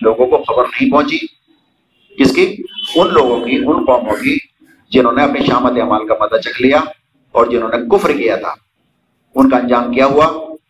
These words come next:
کیا خبر نہیں پہنچی؟ یعنی اس وقت کے لوگوں کو بھی، ہم بھی ہیں اس میں، اور قیامت تک کے لوگوں کے لیے ہیں اور ہمارے لیے بھی ہیں۔ یعنی نوح علیہ السلام کی قوم نے کیا کیا؟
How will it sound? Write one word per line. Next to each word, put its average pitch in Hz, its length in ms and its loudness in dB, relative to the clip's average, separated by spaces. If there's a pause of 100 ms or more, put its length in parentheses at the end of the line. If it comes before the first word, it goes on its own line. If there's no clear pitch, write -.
کیا 120 120 4
خبر 113 360 0
نہیں 127 160 0
پہنچی؟ - 360 0 (920)
یعنی 135 440 2 (880)
اس 104 200 2
وقت - 200 -2
کے 131 60 2
لوگوں 131 240 2
کو 156 100 0
بھی، 175 260 -4 (960)
ہم 123 140 0
بھی 277 140 2
ہیں 143 80 2
اس 147 100 0
میں، 156 120 -4 (760)
اور 156 300 2 (340)
قیامت 120 400 0
تک 156 100 -2
کے 151 60 2
لوگوں 110 260 2
کے 107 80 -2
لیے 98 160 -6
ہیں 123 100 -2
اور - 140 0
ہمارے 107 320 -2
لیے - 240 -12
بھی - 140 -8
ہیں۔ - 100 -10 (960)
یعنی - 380 0 (2500)
نوح 139 160 6
علیہ 135 100 2
السلام 127 280 0
کی 131 60 0
قوم 127 260 0
نے 131 80 2
کیا 131 200 0
کیا؟ 123 240 0